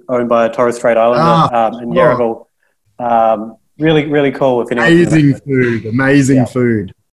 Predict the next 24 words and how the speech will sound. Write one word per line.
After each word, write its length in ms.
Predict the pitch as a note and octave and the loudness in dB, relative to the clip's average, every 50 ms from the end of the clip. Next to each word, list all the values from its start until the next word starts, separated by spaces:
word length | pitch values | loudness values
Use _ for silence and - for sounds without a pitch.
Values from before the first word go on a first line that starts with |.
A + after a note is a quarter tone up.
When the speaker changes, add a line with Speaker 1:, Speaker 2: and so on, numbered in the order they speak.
| _ _ _ _ _ - | _ _ _ _ _ -8
Speaker 2:
Yeah. 420 | B2 A#2+ A2+ A#2+ A#2+ A#2 A#2 A#2 | -6 -4 -2 -2 0 2 2 2
Speaker 1:
Um, 260 | A2+ A2 A2+ A2+ - - _ _ _ _ _ _ _ _ _ _ | 0 -2 -4 -10 -18 -20 _ _ _ _ _ _ _ _ _ _
just, 200 | - F3 D#3+ - E3+ | -2 -2 0 2 2
yeah, 140 | D3+ B2 | 2 2
really, 260 | G#2+ G#2+ C3 C#3+ C#3 C3 | 2 0 0 0 0 0
really 260 | C3+ D#3+ D3+ D3+ C#3+ | 0 0 0 0 0
cool 160 | - C3+ B2 | 0 -2 -2
place. 320 | B2+ B2+ A#2+ B2+ - - | 0 0 0 0 -2 -4
Love, 180 | - A#2+ A#2+ A#2 | -4 -4 -4 -2
love 220 | A#2+ A#2+ A#2 A#2 | -2 -4 -4 -2
going 240 | - A#2+ A2+ A2 G#2+ | -2 -4 -4 -4 -4
in 100 | G#2+ G#2 | -6 -8
there. 280 | G#2 G#2 G#2 G2+ G2 - _ _ _ _ _ _ _ _ _ _ _ | -8 -8 -8 -10 -10 -14 _ _ _ _ _ _ _ _ _ _ _
Um, 380 | - G#2 G2+ G2+ G#2 G2+ - - _ _ _ _ _ _ | -18 -16 -16 -14 -16 -16 -18 -20 _ _ _ _ _ _
and 120 | - F3 F#3 | 0 0 0
it's, 180 | F#3+ F#3 - | 0 -2 -4
you 80 | - A3+ | -2 0
know, 100 | G3 D3 | 0 2
it's 260 | C#3 C#3 D3+ D3+ - | 2 0 -2 -4 -6
cool 260 | - - - F#3+ G3 | -6 -2 0 0 0
seeing 440 | F#3 - F3+ E3 D3+ D3+ C#3+ C3+ B2+ | 0 0 0 0 0 0 -2 -4 -6
businesses 480 | C3 C#3+ C3+ - C3 B2 - B2+ A#2 A2 | -6 -6 -6 -6 -6 -6 -6 -6 -4 0
like 160 | B2+ A#2+ A#2+ | 0 0 0
Yarraville, 560 | B2+ B2+ B2+ B2+ B2+ A#2+ A#2+ A#2 A2+ G#2+ - | 2 2 2 2 2 2 0 -2 -2 -4 -8